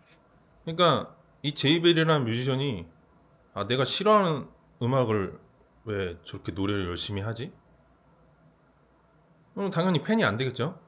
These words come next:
근데 "아, 저 사람이 공연하는 게 신경이 쓰여. 어, 저 사람 왜 저렇게 공연하지?" 그럼 성공한 거예요, 그 공연은.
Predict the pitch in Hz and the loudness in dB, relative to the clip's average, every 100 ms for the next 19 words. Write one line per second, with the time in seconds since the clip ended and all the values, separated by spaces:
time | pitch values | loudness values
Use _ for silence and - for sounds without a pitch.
0 | _ 165 190 226 240 - _ _ _ _ | _ -4 0 0 -2 -16 _ _ _ _
1 | _ _ _ _ - 165 156 190 202 190 | _ _ _ _ -8 -2 2 2 2 2
2 | 185 160 160 175 170 165 165 185 185 - | 0 0 -2 0 0 0 0 -2 -4 -10
3 | - _ - - 208 196 143 208 135 80 | -20 _ -12 -6 0 0 0 -2 -4 -4
4 | - _ _ _ _ _ - _ - _ | -14 _ _ _ _ _ -20 _ -20 _
5 | - 151 151 190 131 123 120 123 104 101 | -8 -4 0 4 2 2 -4 -4 -4 -2
6 | 92 95 220 - - _ _ _ _ _ | -2 -4 -8 -12 -20 _ _ _ _ _
7 | _ _ _ _ _ _ _ _ - 214 | _ _ _ _ _ _ _ _ -2 0
8 | 208 220 220 208 208 156 101 104 101 95 | 2 2 4 4 4 2 2 -4 -4 -4
9 | 85 80 | -4 -8